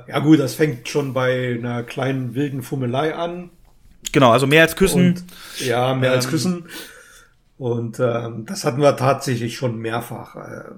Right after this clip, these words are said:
Speaker 1: dass wir Gäste, ähm, Beschwerden hatten im Saal und, ähm, wo wir dann einschreiten mussten.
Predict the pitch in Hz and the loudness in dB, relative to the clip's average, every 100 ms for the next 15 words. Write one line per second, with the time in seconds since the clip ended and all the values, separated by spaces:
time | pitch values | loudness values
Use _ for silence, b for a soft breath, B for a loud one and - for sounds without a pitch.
0 | - 131 131 123 - 123 117 117 113 107 | -20 -18 -14 -14 -6 -4 -4 -6 -8 -10
1 | b b b b b b b b - - | b b b b b b b b -20 -20
2 | - _ - 151 - - 143 139 135 131 | -20 _ 2 2 2 2 2 2 2 0
3 | 127 135 127 127 123 127 120 127 143 147 | -4 -2 -2 -2 -4 -8 -8 0 2 2
4 | 131 143 147 160 165 175 - _ _ _ | 0 -2 -2 -4 -6 -10 -16 _ _ _
5 | 175 220 190 131 131 156 214 240 240 _ | 0 2 2 0 2 2 2 0 -2 _
6 | _ B B B B B 156 135 135 127 | _ B B B B B -4 -2 0 -4
7 | 123 165 139 131 131 131 123 131 143 135 | -4 0 2 2 0 -8 -8 -4 -2 -2
8 | 143 147 151 143 139 139 131 - 151 147 | -2 -4 -4 -4 -4 -4 -6 -6 -8 -8